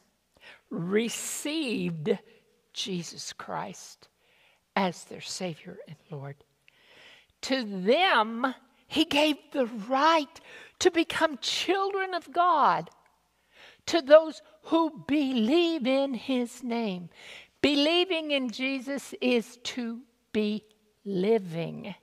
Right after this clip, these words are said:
in Jesus. "As many as received him, he gave the right to become the children of God." When we call upon his name and accept him as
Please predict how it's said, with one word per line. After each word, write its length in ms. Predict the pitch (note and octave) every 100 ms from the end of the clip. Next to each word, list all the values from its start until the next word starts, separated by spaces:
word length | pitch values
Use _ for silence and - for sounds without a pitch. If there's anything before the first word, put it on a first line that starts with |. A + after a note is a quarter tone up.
| _ _ _ _ _ -
in 180 | E3+ D3+
Jesus. 760 | - D3+ D3 - E3 - - _ _ _ _ _ _ _ _ _ _ _ _ _ _ _ -
"As 340 | A#3+ A#3 -
many 600 | G3 G3 G#3+ F4+ A4 A#4 -
as 340 | C4 C4 - A3+
received 1000 | G#3+ A3+ - - - D#4+ D#4+ D4+ -
him, 380 | - D#3+ C#3+ B3 _ _ _ _ _ _ _ _ _
he 140 | A3+
gave 320 | A#3+ B3+ A#3+
the 180 | - F3+ - _
right 640 | A#3 C4+ B3 D#3 - - - _ _ _ _ -
to 80 | B3+
become 480 | G3+ - B3 A3
the 100 | F#3+
children 500 | - - G#3 G3 G3
of 180 | F#3 -
God." 380 | F3 F3 D3+ - _ _ _ _ _ _ _ _ _
When 160 | - B3+
we 140 | D4+
call 440 | D#4 - B3 B3 A#3+
upon 280 | - A#3+ G#3
his 240 | F#3+ -
name 300 | G3 G3 G#3+
and 120 | G3+
accept 600 | - - - A3 - -
him 180 | G#3+ G3 - _ _ _ _ G3+
as 260 | G3+ -